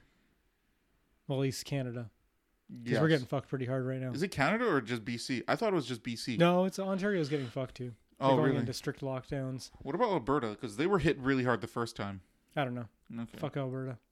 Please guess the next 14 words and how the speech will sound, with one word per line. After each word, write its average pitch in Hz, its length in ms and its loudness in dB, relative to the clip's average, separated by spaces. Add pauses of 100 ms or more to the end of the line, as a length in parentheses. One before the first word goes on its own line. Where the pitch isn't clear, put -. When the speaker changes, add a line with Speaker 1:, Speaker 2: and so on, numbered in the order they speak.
Speaker 2:
Okay. 107 260 -6 (480)
That's 113 240 -6
the - 80 -10
spirit. 107 420 -4 (840)
Seems - 40 -20 (120)
to 151 80 6
be 143 40 2
Speaker 1:
Uh, 135 40 0
Speaker 2:
the 107 100 0
general 107 300 0
consensus. 135 680 -2
Speaker 1:
Yeah. 170 220 2 (340)
Well, 156 240 4
from 139 380 -2